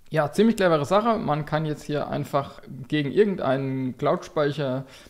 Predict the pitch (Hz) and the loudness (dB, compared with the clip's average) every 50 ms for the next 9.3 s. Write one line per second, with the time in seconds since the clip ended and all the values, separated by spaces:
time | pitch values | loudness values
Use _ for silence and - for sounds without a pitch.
0 | - - - _ - - - 117 113 120 117 113 113 180 196 - - 156 - - | -20 -20 -20 _ -12 -4 0 0 0 0 0 -2 -2 -4 -2 -2 -4 -4 -4 -8
1 | - - 151 135 123 120 135 - - 135 127 123 120 127 127 117 - 156 135 131 | -8 -4 -2 0 0 0 0 -2 -4 -4 -2 0 2 0 0 0 0 0 0 0
2 | 127 - - 151 - - - 139 139 131 127 120 151 147 - 143 131 123 117 - | -2 -4 -6 -6 -6 -4 -4 -2 -2 -2 -2 -2 -4 -6 -4 -4 -4 -4 -6 -8
3 | - - - - _ - 120 120 143 147 135 135 123 - - - 185 226 220 - | -18 -20 -20 -20 _ -8 -6 -2 -2 -2 0 0 -2 -4 -2 0 0 0 0 -2
4 | - 170 151 - - - - 139 139 135 135 131 123 117 - - - - - - | -4 -4 -4 -4 -10 -10 -8 -6 -6 -4 -4 -4 -4 -4 -8 -12 -14 -14 -12 -4
5 | - 143 120 - - - - 123 - 151 135 127 123 - - - - - - - | -2 -2 -2 -2 -4 -6 -8 -4 0 0 0 0 0 -6 -6 -8 -6 -6 -6 -10
6 | - - - - - - 143 151 185 165 - 156 156 156 - - - - 95 160 | -10 -12 -10 -10 -6 -4 -4 -4 -4 -4 -2 -4 -4 -4 -6 -4 -2 -2 -2 0
7 | 196 196 180 160 160 156 156 151 147 - - 151 151 165 165 151 139 143 147 147 | -2 -4 -2 -2 -2 -2 -2 -2 -4 -4 0 0 0 2 2 0 2 2 2 2
8 | 147 151 139 139 147 135 - 147 131 - - 139 131 131 - 147 160 151 139 135 | 0 -2 -4 -4 -4 -4 -6 -6 -6 -4 -4 -4 -4 -4 -6 -2 -2 0 0 0
9 | 139 135 - - 139 131 | -2 -2 -2 -4 -4 -4